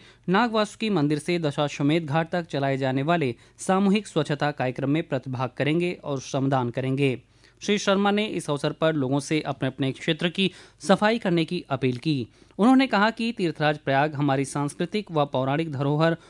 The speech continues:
और आस्था का केंद्र है। यहाँ पर आयोजित होने वाले महाकुंभ दो हज़ार पच्चीस को दिव्य, भव्य, स्वच्छ और सुंदर, अलौकिक व अद्वितीय बनाने के लिए स्वच्छता सफाई कार्यों में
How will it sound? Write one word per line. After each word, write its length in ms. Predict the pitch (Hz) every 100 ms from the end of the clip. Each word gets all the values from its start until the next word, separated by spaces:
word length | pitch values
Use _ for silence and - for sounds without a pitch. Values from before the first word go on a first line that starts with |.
| _
और 140 | 160 185
आस्था 320 | 196 - 208
का 220 | - 160
केंद्र 340 | 160 135 127 123
है। 400 | 131 131 - _ _ _
यहाँ 240 | 170 208 220
पर 120 | 214
आयोजित 440 | 214 151 143 151 151
होने 160 | 147
वाले 280 | 143 147 156
महाकुंभ 500 | 135 131 135 165 160
दो 100 | 135
हज़ार 260 | 131 131 131
पच्चीस 400 | 135 - 180 -
को 280 | 190 185 - - -
दिव्य, 300 | 156 202 226
भव्य, 440 | 143 143 147 165
स्वच्छ 360 | 156 - 175 - -
और 180 | 131 127
सुंदर, 440 | - 165 175 180 165 - -
अलौकिक 460 | 170 208 202 233 185
व 100 | 170
अद्वितीय 640 | - 147 160 170 220 233
बनाने 340 | 160 139 143
के 120 | 135
लिए 180 | 151 165
स्वच्छता 480 | 156 139 147 143 156
सफाई 380 | 151 131 131 131
कार्यों 320 | 127 127 160
में 200 | 180